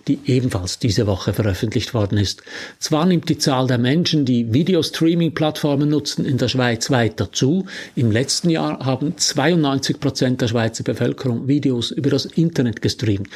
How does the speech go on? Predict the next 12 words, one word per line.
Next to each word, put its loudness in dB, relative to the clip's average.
So -2
viele 2
waren 2
es 0
noch -2
nie. 2
Auch 2
diese 2
Studie 0
zeigt -2
aber, -2
dass -2